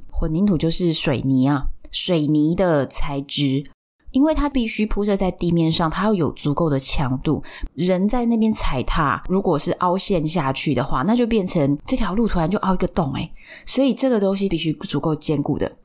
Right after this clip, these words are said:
它的大小呢，没有明确的数字，但是我看了非常多的照片，可能是十公分的立方，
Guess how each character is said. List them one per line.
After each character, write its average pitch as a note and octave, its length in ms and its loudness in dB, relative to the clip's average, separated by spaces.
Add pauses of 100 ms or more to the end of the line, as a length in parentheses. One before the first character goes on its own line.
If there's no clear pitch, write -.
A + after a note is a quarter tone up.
(160)
它 - 140 0
的 C4 100 2
大 G#3 240 0
小 - 300 -4
呢， B2+ 280 -2
没 G#3 100 6
有 B3+ 100 4
明 E3 240 4
确 G#3+ 240 2
的 E3+ 80 4
数 F3 300 0
字， E3 260 0
但 A3+ 180 2
是 A#3+ 200 2
我 F#3 200 2
看 F#3+ 220 -2
了 E3 80 0
非 F#3 220 -2
常 D#3+ 160 -2
多 D#3 120 2
的 E3 120 0
照 D#3+ 260 0
片， - 180 2 (300)
可 F3 280 2
能 E3+ 180 0
是 C4+ 180 0
十 - 380 0
公 G3 240 0
分 G#3 120 2
的 F3+ 80 2
立 D#3+ 220 0
方， C#3 400 -2